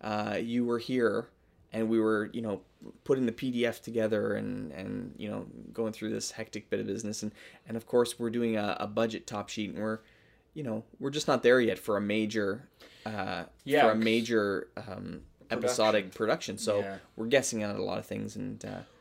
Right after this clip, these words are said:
Speaker 2: Well, we just, we, it, like, the thing is that sh-, sh-, coming from a prof-, sh-, sh-, 'cause we did talk to them,
Speaker 1: Mm-hmm.
Speaker 2: and so coming from a professional level,
Speaker 1: Yes.
Speaker 2: they, this is what it would cost.
Speaker 1: Right.
Speaker 2: From the bottom up,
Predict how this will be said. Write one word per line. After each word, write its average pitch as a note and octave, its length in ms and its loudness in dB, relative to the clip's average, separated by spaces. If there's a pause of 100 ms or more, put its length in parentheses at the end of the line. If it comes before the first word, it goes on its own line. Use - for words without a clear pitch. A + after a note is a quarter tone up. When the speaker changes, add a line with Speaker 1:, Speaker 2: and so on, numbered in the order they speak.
(120)
Speaker 2:
Well, B3 180 8
we B3 80 0
just, G3 300 -2
we, E3+ 180 -4 (200)
it, F#3+ 300 -8
like, D3+ 280 4
the D3 80 0
thing F3+ 280 2
is C#3 160 -2
that B2 180 4
sh-, - 100 -10
sh-, - 240 -8
coming E3+ 240 0
from E3 160 4
a C3 60 4
prof-, - 300 -4
sh-, - 280 -8
sh-, - 80 -12 (180)
'cause B2+ 320 -4
we C#3 160 -2
did E3+ 260 2
talk D3+ 260 0
to A2+ 80 -4
them, G2+ 260 -4 (100)
Speaker 1:
Mm-hmm. A#2+ 180 -4 (220)
Speaker 2:
and A2+ 100 -12
so D3 120 4
coming G#3+ 280 0
from G3 160 0
a D#3+ 60 2
professional E3 680 0
level, A#2 420 6 (120)
Speaker 1:
Yes. - 300 -8 (1120)
Speaker 2:
they, C3 760 4 (360)
this B2+ 300 4
is A#2+ 100 -6
what A#2 160 8
it A2+ 80 4
would A2 140 -4
cost. - 500 -8
Speaker 1:
Right. - 260 -6 (480)
Speaker 2:
From C3+ 220 2
the B2 60 0
bottom C3+ 340 8
up, D#3 280 4